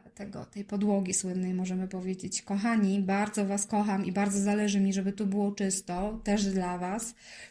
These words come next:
Więc proszę was, żebyście więcej nie deptali po tej podłodze, bo czuję, że nie szanujecie mojej pracy.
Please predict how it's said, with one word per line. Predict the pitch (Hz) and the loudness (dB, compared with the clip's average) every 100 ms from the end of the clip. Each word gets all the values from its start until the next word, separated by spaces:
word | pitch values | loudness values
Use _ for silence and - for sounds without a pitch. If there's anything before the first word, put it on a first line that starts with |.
| - | -8
Więc | 220 214 - | -2 0 0
proszę | - 285 302 226 | 4 4 6 4
was, | 202 196 196 233 | 2 2 2 0
żebyście | 214 208 220 - 208 | 0 0 -2 -2 0
więcej | 220 220 240 233 | 2 0 2 4
nie | 226 226 | 4 4
deptali | 233 226 294 285 269 | 2 -2 0 2 2
po | 254 | 0
tej | 208 220 | -2 -2
podłodze, | 220 202 202 190 214 | -2 0 0 0 0
bo | 214 | -2
czuję, | 214 226 226 | -2 2 2
że | 214 208 | 2 2
nie | 208 | 0
szanujecie | - 247 247 233 214 214 202 | 0 2 4 4 2 0 0
mojej | 196 202 214 | 2 0 0
pracy. | 196 180 180 - 214 | -2 -4 -2 -2 -2